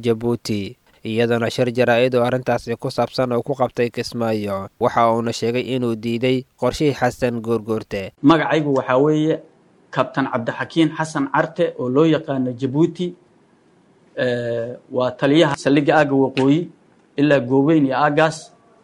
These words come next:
Speaker 2: In muddo ah oo laba iyo toban sano ahba ciidanka dowladda Jubbaland,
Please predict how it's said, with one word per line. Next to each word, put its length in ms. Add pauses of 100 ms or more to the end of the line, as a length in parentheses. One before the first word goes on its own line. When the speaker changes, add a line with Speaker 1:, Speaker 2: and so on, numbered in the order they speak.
(180)
Speaker 2:
In 220
muddo 200
ah 140
oo 100
laba 140
iyo 180
toban 260
sano 260
ahba 200 (760)
ciidanka 500
dowladda 460
Jubbaland, 440